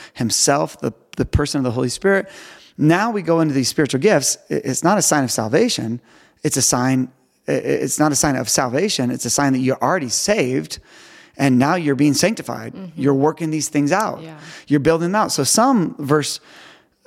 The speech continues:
Speaker 1: uh, two that I just read about those who speak in tongues are not to men, but to God. They would refer to this as, in, in the language I've heard, a prayer language.
Speaker 2: Mm-hmm.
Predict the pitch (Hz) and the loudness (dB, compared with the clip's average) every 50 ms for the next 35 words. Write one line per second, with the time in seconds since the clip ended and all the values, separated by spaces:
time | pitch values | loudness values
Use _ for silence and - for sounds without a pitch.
0 | - _ _ - - 131 120 120 - - - - - 226 202 170 160 139 131 127 | -20 _ _ -4 -2 -2 -2 -2 -4 -6 -4 0 2 4 4 4 4 2 2 2
1 | 120 135 123 - 139 175 208 151 123 131 185 220 226 - _ _ - - - 143 | 0 -2 -2 0 2 2 2 2 0 -2 -4 -6 -8 -10 _ _ -12 -4 0 0
2 | 143 131 - 147 156 156 - 143 - - - 160 - 143 123 - - 185 165 143 | 0 2 2 2 0 0 0 -4 -2 0 0 2 2 2 0 2 2 4 4 4
3 | 135 147 143 - - - 127 123 127 139 151 - - 139 131 143 156 156 143 117 | 4 2 0 -2 -2 0 2 2 4 2 2 0 0 0 2 4 4 4 4 2
4 | 135 - - - 123 123 190 196 185 143 131 135 131 - - - - - - 135 | 0 0 0 -2 0 2 2 2 2 2 0 -2 -4 -10 -20 -20 -20 -12 -4 0
5 | 143 160 196 202 226 196 180 165 139 - - 139 139 131 - 143 123 120 127 123 | 0 0 0 0 -2 -4 -4 -6 -4 -2 -2 -2 -2 -2 -2 -2 0 0 0 0
6 | 123 - - - 117 117 117 117 113 - - - - _ _ _ - 143 127 117 | 0 -2 -2 -2 0 0 0 -2 -4 -8 -14 -20 -20 _ _ _ -6 -4 -4 -4
7 | 123 - _ - 139 127 123 117 117 139 147 165 160 143 139 139 135 123 117 113 | -4 -8 _ -6 -2 -2 0 2 2 2 2 2 2 0 0 0 -2 -2 -4 -6
8 | 117 110 - - - - - 143 143 139 135 127 120 123 123 117 107 - - 85 | -6 -6 -8 -6 -2 0 0 2 0 0 -2 -2 0 0 0 0 -2 -4 -6 -8
9 | - 180 180 175 | -8 -10 -10 -12